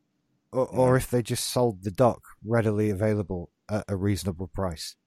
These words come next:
Speaker 2: Yeah.
Speaker 1: rather than making ten thousand of them at ninety quid each and
Speaker 2: Yeah.
Speaker 1: going, "There you go, that's good enough." No.
Speaker 2: Hmm.
Speaker 1: They want me to buy another one.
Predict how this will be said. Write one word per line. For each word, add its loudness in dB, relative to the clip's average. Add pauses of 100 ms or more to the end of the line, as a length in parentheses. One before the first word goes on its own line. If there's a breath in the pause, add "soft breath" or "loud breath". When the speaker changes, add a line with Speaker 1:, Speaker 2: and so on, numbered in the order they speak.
(280)
Speaker 2:
Yeah. 2
Speaker 1:
rather -2
than -4
making -4
ten -2
thousand -4
of -6
them -8
at -12
ninety -12
quid -8
each -6 (520)
and -6
Speaker 2:
Yeah. -4
Speaker 1:
going, -4 (140)
"There -4
you -4
go, -8
that's -4
good -10
enough." -6 (260)
No. -16 (220)
Speaker 2:
Hmm. -10 (600 soft breath)
Speaker 1:
They 2
want 2
me -4
to -12
buy -4
another -2
one. -6